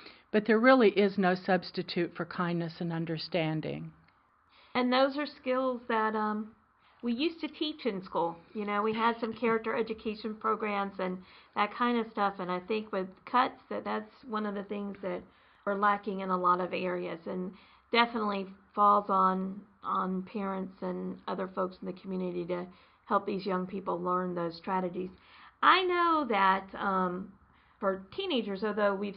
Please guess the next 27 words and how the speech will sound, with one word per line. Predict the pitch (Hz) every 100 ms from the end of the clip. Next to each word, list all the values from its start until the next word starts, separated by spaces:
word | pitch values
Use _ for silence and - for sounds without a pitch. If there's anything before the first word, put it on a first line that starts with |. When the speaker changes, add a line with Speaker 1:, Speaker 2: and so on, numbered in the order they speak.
| -
Speaker 2:
seen | 233
a | 208
lot | 202 220 214
in |
the | 202 247
news | 269 220
lately, | 190 185 185 180 -
a | 190
lot | 185 185
of | 185
very | 190 185
high-profile | 208 196 190 208 196 196 190 180 175 180 - - _ -
suicides | 262 220 220 190 180 175 185
among, | 185 180 180 180 180 185
you | - - 202
know, | 190 180
young | 190 190 190
people | 202 190 190 175
and | 170
bullying | 180 185 185 180
incidents, | 185 185 190 185 180 -
but | 185 - - - - _
the | 220 214 202 196
most | 226 220 220
common | 302 339 302
time | 226 214 196 185 185 196
for | 185 180 180 -